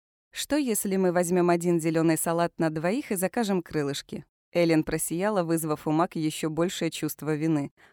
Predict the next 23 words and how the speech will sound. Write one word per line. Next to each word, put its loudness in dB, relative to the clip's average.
«Это 2
было 4
бы 2
замечательно». 2
«Там 8
есть 4
столики 2
во 4
внутреннем 2
дворике», 0
сказала 0
Софи, -4
кивая -4
в -6
сторону 0
дверей -2
и -6
ставя -2
поднос 0
с -8
пивом 2
на 2
стойку. -4